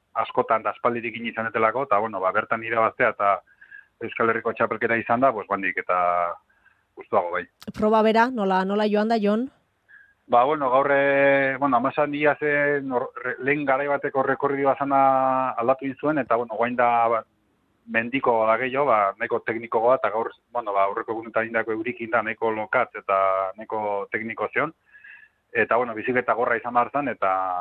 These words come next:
Speaker 1: eta nik aizkenen korrikan, guain aizkenen duatloiak eta itxene apenas ez, bueno, ez, ez nabil. Eta orduan, bueno, banekin ere fuertea bizikleta izan behar zela, eta, jo naiz, ba, korrika pixkate zaindu, eta gero, bueno, ba, bizikletan pixkate fuerte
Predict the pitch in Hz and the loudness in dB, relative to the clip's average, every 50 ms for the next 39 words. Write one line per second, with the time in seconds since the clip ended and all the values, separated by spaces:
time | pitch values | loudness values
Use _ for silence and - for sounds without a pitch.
0 | 87 87 - - _ _ _ - - 104 107 113 113 113 107 - 123 123 123 117 | -6 -8 -10 -14 _ _ _ -8 -6 -6 -4 0 0 0 0 0 -2 -2 -2 0
1 | - - 123 123 123 127 123 - 131 127 110 104 _ _ _ - 120 120 117 117 | 0 0 0 2 0 0 2 2 2 2 0 -4 _ _ _ -2 -2 -2 -2 -6
2 | - - 123 113 - - 127 127 123 123 123 120 117 117 127 127 - - 131 127 | -10 -12 -12 -8 -6 -6 -4 -2 -2 -2 -4 -6 -4 -2 -2 -2 -2 -2 0 0
3 | 127 123 123 123 - 127 120 - 131 127 123 120 117 - 127 127 127 123 120 - | 2 2 2 2 0 0 0 0 -2 0 2 0 0 0 0 -2 0 0 -2 -2
4 | 120 117 117 113 117 107 104 104 104 107 113 104 120 117 123 143 160 160 - _ | -4 -10 -8 -6 -4 -4 -4 -6 -6 -8 -4 0 0 0 0 -2 -6 -10 -16 _
5 | _ - - - - - - - _ _ _ 127 123 131 135 135 135 131 123 113 | _ -20 -20 -20 -20 -20 -20 -20 _ _ _ 0 2 2 2 2 2 2 4 4
6 | 117 120 131 139 127 127 127 127 127 131 123 - 135 131 127 - 135 127 127 123 | 4 2 2 -2 -4 -4 -2 0 2 2 2 0 -4 -8 -2 0 2 2 2 0
7 | 120 - 139 131 139 131 135 127 120 135 131 131 127 123 - 139 143 143 - - | -2 -4 -4 -4 -2 0 0 0 0 0 0 0 0 0 2 2 2 2 2 0
8 | 107 98 - - 117 113 113 104 98 98 - - 113 117 117 110 120 113 113 110 | -2 -2 -4 -6 -8 -10 -8 -4 -4 -4 -2 -2 -2 -2 -2 0 2 2 2 2
9 | 113 113 - 117 - - - 120 113 - 117 117 117 117 117 117 113 - - 131 | 0 -4 -6 -10 -8 -2 -2 -2 0 2 2 2 4 4 2 2 0 0 -2 -2
10 | 135 139 139 151 165 185 202 208 196 - _ _ _ _ _ _ _ _ _ _ | -2 -4 -2 0 2 4 4 2 0 -4 _ _ _ _ _ _ _ _ _ _
11 | _ _ _ _ - 127 120 - 120 131 131 127 117 117 113 101 101 98 101 - | _ _ _ _ 0 0 2 2 2 2 2 0 0 -2 -2 -2 -4 -4 -6 -8
12 | - 110 113 110 - 107 101 101 98 - - - - 107 - 107 104 104 104 104 | -4 -2 -2 -2 0 -2 -4 -4 -8 -14 -6 -4 -4 -2 -2 -2 -2 -2 -2 -2
13 | 104 98 - - 120 117 - 117 | -4 -4 -2 -2 -2 -2 0 -2